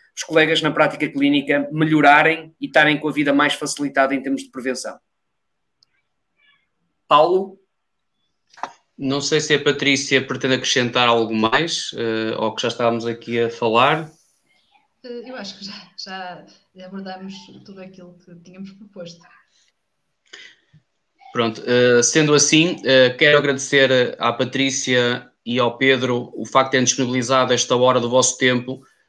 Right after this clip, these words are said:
Speaker 2: que sabemos que é sempre importante para as nossas vidas pessoais, o facto de poderem estar aqui connosco e esperamos que esta colaboração se mantenha e seja mais próxima, tal como, como o Paulo Alves, eh, falou no início.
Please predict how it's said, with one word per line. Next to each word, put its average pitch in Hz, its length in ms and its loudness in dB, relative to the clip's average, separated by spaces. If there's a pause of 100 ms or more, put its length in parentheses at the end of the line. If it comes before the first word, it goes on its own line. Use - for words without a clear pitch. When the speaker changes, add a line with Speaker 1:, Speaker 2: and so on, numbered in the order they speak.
(100)
Speaker 2:
que - 60 -8
sabemos 120 340 0
que - 120 -8
é - 40 -4
sempre 120 540 -2
importante 123 720 -4 (440)
para 120 120 0
as - 20 4
nossas 117 160 0
vidas 120 220 0
pessoais, 127 580 2
o 113 80 -6
facto 127 200 -2
de 127 80 0
poderem 127 240 0
estar 123 180 0
aqui 117 160 -4
connosco 135 640 2
e - 60 -10
esperamos 123 400 0
que 139 60 2
esta 127 120 -2
colaboração 123 640 0
se 127 480 -2
mantenha 127 600 2
e 120 60 0
seja 123 240 -2
mais 127 320 2
próxima, 123 480 0
tal 120 220 -2
como, 120 400 -2
como 120 160 -4
o 110 40 -14
Paulo 117 240 2
Alves, 117 460 2
eh, 117 300 0
falou 117 280 0
no 117 120 0
início. 165 520 0